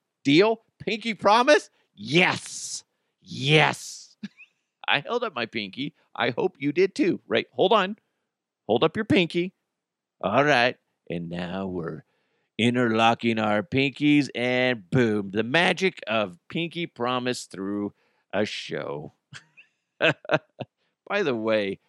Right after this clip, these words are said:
I'm drinking coffee this morning 'cause, again, I'm trying to do these episodes earlier in the morning. So that way, I, since the kids are on summer break, I can, uh, spend the rest of the day, you know, entertaining them like a monkey.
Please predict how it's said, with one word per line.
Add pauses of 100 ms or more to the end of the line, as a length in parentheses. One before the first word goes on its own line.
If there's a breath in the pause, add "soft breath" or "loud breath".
(220)
I'm
drinking
coffee
this
morning
'cause,
again,
I'm
trying
to
do
these
episodes
earlier
in
the
morning. (240)
So
that
way,
I, (340)
since
the
kids
are
on
summer
break, (360)
I
can,
uh,
spend
the
rest
of
the
day, (120)
you
know, (240)
entertaining
them (320)
like
a
monkey.